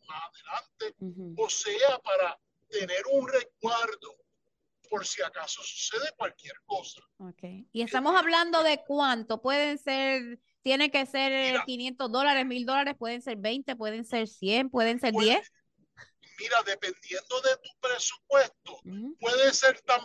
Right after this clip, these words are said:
Speaker 1: poquito como cinco dólares que tú separes,
Speaker 2: Wow.
Speaker 1: como quinientos, o sea,
Speaker 2: Ajá.
Speaker 1: no, no hay una cantidad fija.
Speaker 2: Ok.
Speaker 1: Eso sí, existen unos,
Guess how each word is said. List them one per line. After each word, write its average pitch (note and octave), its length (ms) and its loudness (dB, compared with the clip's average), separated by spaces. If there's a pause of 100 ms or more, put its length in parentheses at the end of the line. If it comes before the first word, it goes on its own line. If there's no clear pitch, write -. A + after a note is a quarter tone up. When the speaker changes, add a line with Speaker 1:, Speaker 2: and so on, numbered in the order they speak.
Speaker 1:
poquito C4 520 0
como A#3 280 -2
cinco C4 420 2
dólares B3+ 420 2
que B3 140 -6
tú B3+ 120 -18
separes, A#3 600 -2 (220)
Speaker 2:
Wow. G3+ 280 0
Speaker 1:
como G#3 540 -2
quinientos, A3+ 720 -2
o - 20 -4
sea, B3+ 220 -2 (400)
Speaker 2:
Ajá. G#3 180 -4
Speaker 1:
no, A3+ 280 0
no A#3 220 -12 (100)
hay C4+ 120 -2
una C4 220 -2
cantidad A#3+ 580 -6 (180)
fija. - 460 -8 (320)
Speaker 2:
Ok. F#4+ 180 -12 (240)
Speaker 1:
Eso - 220 2
sí, - 240 -4 (480)
existen D4 680 -4
unos, C#4+ 340 6